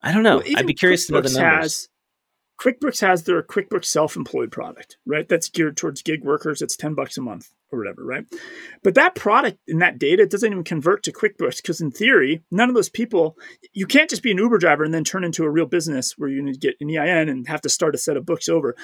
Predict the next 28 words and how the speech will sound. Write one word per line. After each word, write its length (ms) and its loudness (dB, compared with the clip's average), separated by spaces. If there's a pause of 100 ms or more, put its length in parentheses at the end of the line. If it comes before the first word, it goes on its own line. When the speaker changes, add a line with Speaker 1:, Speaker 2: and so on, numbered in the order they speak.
(120)
Speaker 2:
So 120 0
there's 220 0
no, 360 4
there's 220 0
no 80 0
migration 720 2
path. 400 -6 (300)
And 120 2
then 220 6 (240)
at 160 0
most, 520 2 (140)
wh-, 180 -10 (200)
how 160 0
much 180 0
is 100 -4
Intuit 300 -4
gonna 160 -2
get 200 0
out 120 2
of 60 -4
those 180 -2
people 300 -2
other 160 2
than 100 -4
ten 160 -6
bucks 220 -6
a 20 -6
month? 340 -6